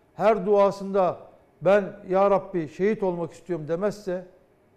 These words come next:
cihat aşkı olmazsa o kişide kıymetli Müslümanlar münafıklık alameti var ya. Ya cihatı bize unutturdular ya. Narkozdalar, cihat en büyük silahımızı bize unutturdular.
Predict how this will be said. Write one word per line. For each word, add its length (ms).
cihat 440
aşkı 300
olmazsa 460
o 180
kişide 380
kıymetli 400
Müslümanlar 500
münafıklık 800
alameti 460
var 140
ya. 220
Ya 200
cihatı 380
bize 160
unutturdular 680
ya. 320
Narkozdalar, 800
cihat 320
en 240
büyük 160
silahımızı 520
bize 140
unutturdular. 640